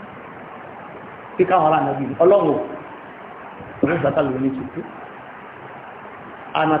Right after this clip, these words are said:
kàn pé ìkẹ́ rẹ̀ ló fi kẹ́ wọn. Dákun kẹ́ wọn o. Gbogbo àwọn táwọn èèyàn rí pẹ̀lú wọn yìí náà ló jẹ wọn papọ̀ mọ́. Kò jẹ wọn papọ̀ mọ́ ẹni rí. Wọ́n gbìyànjú bẹ́ẹ̀ wá àti mọ̀fẹ́sìn rẹ̀. Dákun Ọlọ́run san wọ́n lẹ́san. Anil Islami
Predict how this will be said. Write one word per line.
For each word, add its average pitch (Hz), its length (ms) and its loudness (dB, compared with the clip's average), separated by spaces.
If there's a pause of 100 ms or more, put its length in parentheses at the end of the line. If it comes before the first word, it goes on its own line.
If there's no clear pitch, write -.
kàn 135 180 4
pé 175 80 6
ìkẹ́ 147 360 4
rẹ̀ 127 120 2 (260)
ló 143 120 0
fi 143 140 -4 (100)
kẹ́ 131 140 0
wọn. 113 140 -4 (300)
Dákun 135 320 0
kẹ́ 131 120 4
wọn 117 160 4
o. 98 60 -2 (680)
Gbogbo 190 280 6
àwọn 175 300 6
táwọn 208 340 8
èèyàn 160 160 8
rí 196 80 6
pẹ̀lú 156 260 6
wọn 147 100 6
yìí 151 80 6
náà 175 80 4
ló 143 140 2
jẹ 135 180 0
wọn 135 120 2
papọ̀ - 260 6
mọ́. 127 180 2 (760)
Kò 156 140 2
jẹ 131 160 0
wọn 127 100 0
papọ̀ 123 220 4
mọ́ 135 200 4
ẹni 113 320 2
rí. 113 120 2 (720)
Wọ́n 185 160 0
gbìyànjú 170 460 4
bẹ́ẹ̀ 170 160 10
wá 175 80 10
àti 139 200 4
mọ̀fẹ́sìn 135 540 0
rẹ̀. 117 120 2 (460)
Dákun 151 220 4
Ọlọ́run 139 260 6
san 139 160 0
wọ́n 151 200 4
lẹ́san. 156 400 6 (560)
Anil 151 380 4
Islami 135 720 2